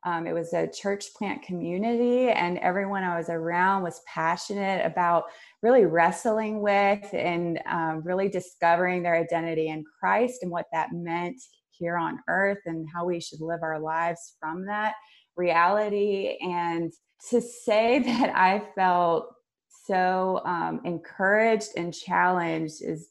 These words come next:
an understatement. It was just an incredible time of growth in my life. And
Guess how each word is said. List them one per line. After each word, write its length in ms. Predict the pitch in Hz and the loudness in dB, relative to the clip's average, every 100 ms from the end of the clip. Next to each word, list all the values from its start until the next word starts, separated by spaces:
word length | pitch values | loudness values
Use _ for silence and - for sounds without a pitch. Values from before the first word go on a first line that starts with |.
| - | -10
an 140 | 175 165 | -8 -2
understatement. 680 | 175 180 180 - 175 - 165 | 0 0 -2 0 0 2 0
It 120 | 175 | 2
was 200 | 180 180 | 2 0
just 360 | - 190 185 - _ _ - _ _ | -2 -2 -2 -10 _ _ -20 _ _
an 140 | - 196 | 0 2
incredible 600 | 202 190 - 226 285 254 | 0 -4 0 2 2 0
time 260 | 220 202 180 | 0 -2 -2
of 200 | 160 147 | -4 -2
growth 400 | 170 170 185 - | 2 2 2 -2
in 160 | - 175 | -8 -6
my 180 | 165 156 | -4 -4
life. 540 | 165 240 254 165 185 - _ _ _ _ _ - | 0 2 4 2 -2 -6 _ _ _ _ _ -2
And 520 | 196 190 190 190 | 2 4 4 0